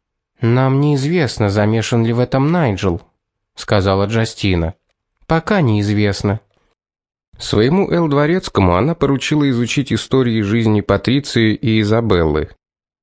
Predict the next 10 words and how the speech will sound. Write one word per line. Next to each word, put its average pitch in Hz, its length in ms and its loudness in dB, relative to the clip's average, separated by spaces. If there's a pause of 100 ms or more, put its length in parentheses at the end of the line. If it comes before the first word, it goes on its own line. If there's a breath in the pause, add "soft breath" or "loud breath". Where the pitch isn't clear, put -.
(240)
«Логично 147 580 0
было 131 240 2
бы 123 140 0
предположить, 123 640 0
что 113 300 0
Изабелла — 110 580 0
это 95 200 0
посланник 110 580 0
Звездного 117 500 0
Странника», 110 720 0